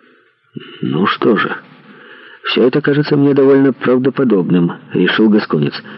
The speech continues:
«И мне тоже», — согласился Атос. «Впрочем, если даже он и обманывает нас, мы всегда сможем размозжить ему голову».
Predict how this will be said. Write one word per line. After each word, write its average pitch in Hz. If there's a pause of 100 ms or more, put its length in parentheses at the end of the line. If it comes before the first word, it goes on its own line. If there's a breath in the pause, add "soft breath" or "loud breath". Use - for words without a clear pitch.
(200 loud breath)
«И -
мне 127
тоже», — - (240 loud breath)
согласился 85
Атос. 78 (460 loud breath)
«Впрочем, 165
если 143
даже 120
он 113
и 110
обманывает 151
нас, 156 (300 loud breath)
мы 143
всегда 143
сможем 131
размозжить 117
ему 113
голову». 76